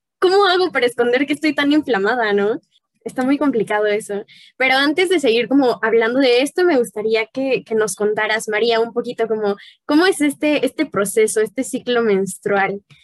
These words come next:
Para no confundirlo como con justo el periodo en el que nos baja, ¿no? O sea, por ejemplo, ¿no? Como, ¿cuál es el ciclo?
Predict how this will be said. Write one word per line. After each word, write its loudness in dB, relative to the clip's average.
Para 0
no -2
confundirlo 2
como 0
con 0
justo -2
el 0
periodo 0
en -2
el -2
que -6
nos -2
baja, -2
¿no? -6
O -6
sea, -8
por -4
ejemplo, -4
¿no? -6
Como, -6
¿cuál 0
es -4
el 0
ciclo? -4